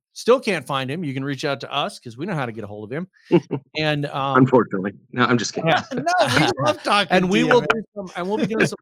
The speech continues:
Speaker 1: live
Speaker 3: <laughs> May-,
Speaker 1: events.
Speaker 3: maybe he's saying it's unfortunate that we can talk to him.
Speaker 1: Yeah, maybe.
Speaker 3: Yeah.
Speaker 1: <laughs>
Speaker 3: Oh,
Speaker 1: So
Speaker 3: now
Speaker 1: we'll,
Speaker 3: we
Speaker 1: we'll,
Speaker 3: see.
Speaker 1: we'll be doing some live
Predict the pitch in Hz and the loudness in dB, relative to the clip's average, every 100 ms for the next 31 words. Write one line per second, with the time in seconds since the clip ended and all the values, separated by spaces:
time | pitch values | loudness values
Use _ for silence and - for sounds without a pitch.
0 | - 190 180 175 180 - - 202 277 339 | -12 -10 -10 -8 -6 -4 -4 -4 -6 -6
1 | 427 415 214 - 254 220 208 208 185 165 | -8 -8 -10 -6 -6 -4 -8 -8 -8 -8
2 | - 190 185 - 151 120 139 139 180 160 | -12 -12 -12 -16 -18 -16 -18 -12 -12 -10
3 | 151 131 143 135 - - - 113 104 _ | -12 -6 -2 -2 -4 -8 -20 -20 -20 _
4 | 127 120 120 127 160 190 254 302 240 185 | -10 -10 -8 -8 -2 2 4 6 4 2
5 | 175 196 233 214 - - 208 185 202 247 | 0 0 0 0 -2 0 2 6 8 6
6 | 196 196 220 185 170 233 262 247 240 - | 4 2 2 2 2 2 2 -2 -4 -2
7 | 185 170 | -2 -2